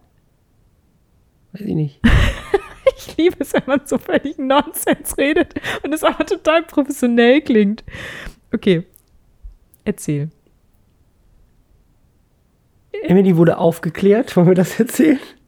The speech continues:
Speaker 2: Um Gottes Willen, ja, das passt ja direkt zum Urlaub.
Speaker 1: Emily wurde im Urlaub aufgeklärt. Mit drei.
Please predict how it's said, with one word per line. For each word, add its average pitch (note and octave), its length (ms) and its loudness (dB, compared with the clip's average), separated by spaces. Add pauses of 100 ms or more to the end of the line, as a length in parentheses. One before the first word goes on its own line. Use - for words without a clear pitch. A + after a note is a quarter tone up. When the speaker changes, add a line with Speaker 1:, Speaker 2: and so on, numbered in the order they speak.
(140)
Speaker 2:
Um F#3+ 300 0
Gottes F3+ 400 -2
Willen, D#3 140 -2
ja, E3+ 120 0
das A3+ 220 0
passt D4 200 -2
ja C4+ 80 2
direkt A3 280 0
zum F#3 180 -4
Urlaub. E3+ 560 0 (680)
Speaker 1:
Emily E3+ 280 4
wurde E3 180 4
im F3 200 4
Urlaub F3+ 280 4
aufgeklärt. B2+ 840 0 (560)
Mit D3+ 300 2
drei. B2+ 560 0